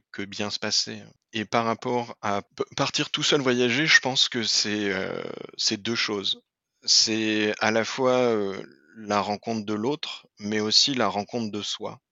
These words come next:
de savoir, heu, se dépasser, heu, de savoir dépasser ses a priori, heu, mais aussi la barrière de la langue.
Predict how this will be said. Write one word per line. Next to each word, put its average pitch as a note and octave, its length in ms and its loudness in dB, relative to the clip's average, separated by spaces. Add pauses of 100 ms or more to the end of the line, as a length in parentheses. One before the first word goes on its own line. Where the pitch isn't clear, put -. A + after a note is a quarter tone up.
(120)
de F#2+ 380 -6
savoir, G2+ 680 -2
heu, F#2+ 520 -8
se F#2+ 480 -4
dépasser, A2+ 920 0
heu, G2 120 -6
de F#2 180 -8
savoir F#2+ 400 0
dépasser G2 520 -4
ses F#2 520 -6
a F#2+ 80 -4
priori, A2 840 -6
heu, G#2+ 180 -6
mais G#2 260 -2
aussi G#2+ 440 -4
la G2+ 180 -2
barrière G2 380 -2
de G2+ 80 -4
la G2 120 -2
langue. G#2+ 360 -6